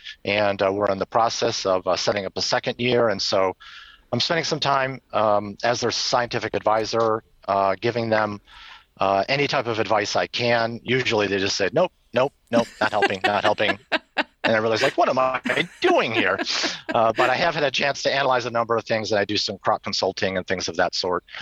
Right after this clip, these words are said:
Speaker 2: Okay.
Speaker 1: So, uh, I try not to get too weird, 'cause obviously if you talk too much about bioelectromagnetics,
Speaker 2: <laughs>
Speaker 1: uh, you, you lose your listener in a hurry. Uh, but these are some of the things that I have worked on and am working on, uh, right now.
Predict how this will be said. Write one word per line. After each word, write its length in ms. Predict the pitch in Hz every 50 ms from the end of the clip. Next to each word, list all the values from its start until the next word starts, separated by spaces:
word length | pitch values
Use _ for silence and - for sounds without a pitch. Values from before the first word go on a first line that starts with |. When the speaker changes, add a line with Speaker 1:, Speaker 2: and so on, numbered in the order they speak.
| 131 - - - -
Speaker 2:
Okay. 60 | 101 -
Speaker 1:
So, 600 | - - 101 95 95 98 98 95 95 95 - - _ _ - -
uh, 120 | 95 98
I 80 | - 113
try 160 | - - 190
not 140 | 180 175 165
to 80 | - 147
get 180 | 139 127 -
too 240 | - - - 233 254
weird, 340 | 247 269 269 262 285 285 262 - - -
'cause 120 | 131 117
obviously 360 | 131 131 139 127 - - 117
if 80 | 113 -
you 60 | 117
talk 220 | - 131 113 - -
too 160 | - - 202
much 200 | 233 208 - -
about 240 | 196 180 202 - 175
bioelectromagnetics, 1200 | - 185 196 196 190 190 180 175 - 190 185 180 180 180 175 175 180 185 190 - - 226 - -
Speaker 2:
<laughs> 40 | -
Speaker 1:
uh, 320 | 117 117 113 110 107 110
you, 400 | 104 104 107 110 113 110 107 101 - - - - - - - -
you 120 | 123 123
lose 220 | 127 147 185 170 143
your 100 | 139 131
listener 420 | 143 160 - - 180 185 196 202 -
in 120 | 117 113
a 100 | 113 110
hurry. 460 | 113 143 170 202 226 226 226 226 - _ - - 285 262 - - - -
Uh, 240 | - 113 113 113 113
but 160 | 117 131 123
these 200 | 180 185 180 165
are 60 | 165
some 180 | - 180 165 160
of 60 | 147
the 60 | 143
things 240 | - 156 143 139 113
that 100 | 123 117
I 80 | 117 107
have 300 | 110 131 135 143 143 143
worked 260 | 147 147 147 - -
on 320 | 156 143 143 147 147 147 135
and 200 | - 110 107 110
am 200 | 113 113 113 113
working 380 | 110 107 104 - 110 104 104
on, 480 | 101 98 101 98 98 98 95 92 101 98 -
uh, 380 | 92 92 92 92 92 92 92 90
right 200 | 92 101 98 - -
now. 140 | 85 73